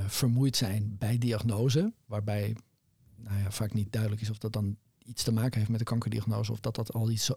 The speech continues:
was. Maar dat is wel een factor die, eh, maakt dat mensen natuurlijk extra hard geraakt worden op het moment dat ze zo'n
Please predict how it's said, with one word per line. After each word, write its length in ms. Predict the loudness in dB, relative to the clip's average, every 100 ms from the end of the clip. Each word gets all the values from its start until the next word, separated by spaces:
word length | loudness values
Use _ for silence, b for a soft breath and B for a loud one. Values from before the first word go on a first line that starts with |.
| -4
was. 340 | -4 -2 0
Maar 160 | 2 2
dat 160 | 2
is 100 | 0
wel 200 | 2 2
een 120 | 2 2
factor 380 | 0 -2 -2
die, 200 | 0 0 0 -6 -12
eh, 80 | -12 -10
maakt 300 | -6 -2 0
dat 120 | 0 -2
mensen 180 | -2
natuurlijk 200 | -4 -6
extra 260 | -4 -2 0
hard 220 | 2 2
geraakt 400 | 0 0 0 0
worden 240 | -2 -2 -2
op 80 |
het 100 | -2
moment 260 | -4 -4 -6
dat 120 | -10
ze 260 | -4 -2 -2
zo'n 340 | -4 -2 0